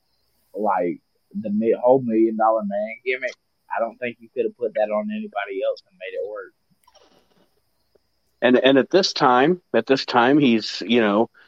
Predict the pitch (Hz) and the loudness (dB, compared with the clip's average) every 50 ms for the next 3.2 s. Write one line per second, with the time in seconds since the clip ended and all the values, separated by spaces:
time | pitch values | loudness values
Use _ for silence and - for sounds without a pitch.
0 | _ _ _ _ _ _ _ - 95 101 104 101 - _ - - 143 135 131 120 | _ _ _ _ _ _ _ 0 2 4 4 4 0 _ -2 2 2 4 4 4
1 | 110 123 123 120 120 - - - 107 - - 120 120 120 113 113 113 120 113 117 | 4 4 4 2 2 0 -2 -6 -6 -2 0 2 2 4 4 4 2 2 2 0
2 | 101 101 104 101 - - 110 107 101 - - - 98 90 90 95 104 120 131 127 | 0 2 0 0 0 0 0 0 0 -2 0 0 0 0 2 2 2 2 2 2
3 | 113 98 - - | 0 -2 -6 -10